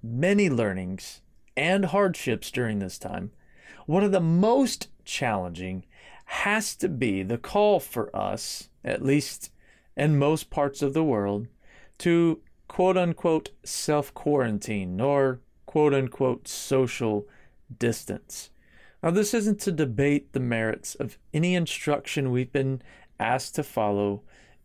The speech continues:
It's just to talk about the response that has occurred from this particular request. And as I began looking at a more clinical approach to this topic, I found a few articles and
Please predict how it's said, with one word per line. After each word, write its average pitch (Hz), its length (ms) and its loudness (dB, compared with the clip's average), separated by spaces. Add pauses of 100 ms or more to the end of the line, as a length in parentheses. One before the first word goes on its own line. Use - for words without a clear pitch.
(120)
It's - 320 -4
just - 300 -2
to 226 100 -2
talk 226 360 -2
about 175 340 0
the 160 80 2
response 143 760 0
that - 220 -4
has 123 280 -2
occurred 139 560 0
from 123 280 -2
this 110 180 0
particular 101 600 -4
request. 113 720 -2 (1000)
And 160 340 2 (380)
as 147 120 0
I 185 80 4
began 175 460 0
looking 160 380 0
at 135 200 0 (400)
a 135 100 0
more 139 220 4
clinical 190 600 -2
approach - 480 -4
to 127 120 -2
this 101 280 -2
topic, 110 440 -2
I 135 140 2
found 175 420 0
a 165 60 0
few 156 320 2
articles 139 640 2
and 131 260 0